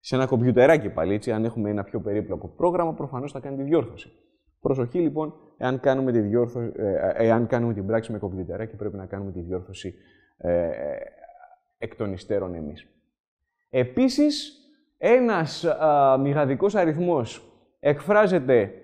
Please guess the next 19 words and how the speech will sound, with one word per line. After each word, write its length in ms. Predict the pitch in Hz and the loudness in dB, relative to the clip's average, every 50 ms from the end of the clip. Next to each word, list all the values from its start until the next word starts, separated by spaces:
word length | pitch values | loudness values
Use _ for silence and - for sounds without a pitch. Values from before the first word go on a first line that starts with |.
| _ _ _ _ _ _ | _ _ _ _ _ _
είτε 220 | _ - 226 208 240 | _ -2 0 0 0
σε 160 | 226 233 202 | 0 2 2
καρτεσιανές 640 | 170 170 156 135 156 147 - 160 139 139 147 147 | 2 2 2 2 -2 -2 0 0 0 0 0 -2
συντεταγμένες, 880 | 143 143 117 113 101 95 92 95 104 117 139 175 220 262 262 - - - _ _ _ _ _ _ _ _ _ _ _ | -2 0 -2 0 0 0 -2 -2 -2 -4 -2 -2 -2 -4 -6 -8 -12 -16 _ _ _ _ _ _ _ _ _ _ _
είτε 400 | - - 262 262 254 302 302 247 - - | -4 0 0 0 2 0 -2 -2 -4 -10
σε 240 | - - - 220 196 | -16 -4 0 0 0
πολικές 720 | 202 - 185 196 190 180 170 170 156 - - 294 302 254 | 0 2 4 6 6 6 4 2 -2 -2 -2 -2 -2 0
συντεταγμένες, 840 | - 196 143 127 120 104 101 101 98 101 92 90 85 80 73 - - | -2 -2 0 2 2 2 0 0 -4 -6 -8 -8 -8 -10 -10 -6 -4
έτσι, 500 | 175 185 - - 160 113 - - - _ - | -4 -4 -4 -6 -6 -6 -6 -10 -20 _ -6
με 240 | 139 151 165 175 | -2 2 2 4
εκθετική 680 | 170 170 160 - - - 185 143 127 143 139 - - 254 | 4 2 0 -2 -4 -4 -4 -2 -2 -4 -4 -4 -4 -2
μορφή, 580 | 247 220 180 147 123 - - 180 180 147 110 - - - _ _ _ _ _ _ | 0 0 0 0 -2 -4 -2 0 0 0 0 -2 -8 -20 _ _ _ _ _ _
όπως 500 | - 113 101 - 104 95 - - - _ | -4 -4 -4 -2 -8 -10 -10 -14 -20 _
λέμε 460 | - 101 101 101 95 95 90 87 87 - - | -2 0 0 0 0 -2 -4 -6 -10 -12 -10
εδώ 220 | 95 95 90 87 | -8 -6 -6 -6
πέρα. 280 | 85 - 92 80 - - - - - _ | -6 -4 -6 -6 -6 -8 -12 -20 -20 _
Και 140 | _ 143 131 | _ -2 0
βεβαίως, 500 | 127 135 143 208 254 269 285 - - - - - _ _ _ _ _ _ | 0 0 0 2 2 0 0 -2 -6 -16 -20 -20 _ _ _ _ _ _
το, 320 | 170 165 160 151 - - | 4 6 6 6 6 4